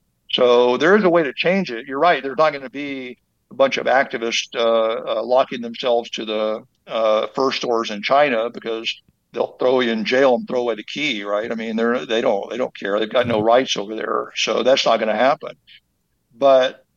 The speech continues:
on the other side of the coin is they may look to us and see what we're doing and, and wanna emulate that, and, and we could make progress in that respect.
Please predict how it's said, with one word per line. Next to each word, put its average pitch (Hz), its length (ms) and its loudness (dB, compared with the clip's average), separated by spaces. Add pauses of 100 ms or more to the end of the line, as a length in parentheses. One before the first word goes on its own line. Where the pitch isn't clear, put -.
(240)
on 135 140 0
the 131 100 -4
other 147 160 0
side 127 220 0
of 110 60 -4
the 107 60 -10
coin 147 400 -2
is 113 340 -8
they 123 120 -4
may 127 240 0
look 120 260 -4
to - 100 -8
us 104 340 0
and 110 140 -12
see - 180 -4
what 110 180 -2
we're 113 140 -6
doing 110 440 0
and, 104 260 -4
and 110 180 -2
wanna 107 180 0
emulate 107 540 -2
that, 104 280 2
and, 104 260 -6
and 107 220 -4
we 107 120 -2
could 110 300 -2 (440)
make 104 200 -4
progress 104 480 0
in 101 100 -8
that 104 180 0
respect. 113 440 -8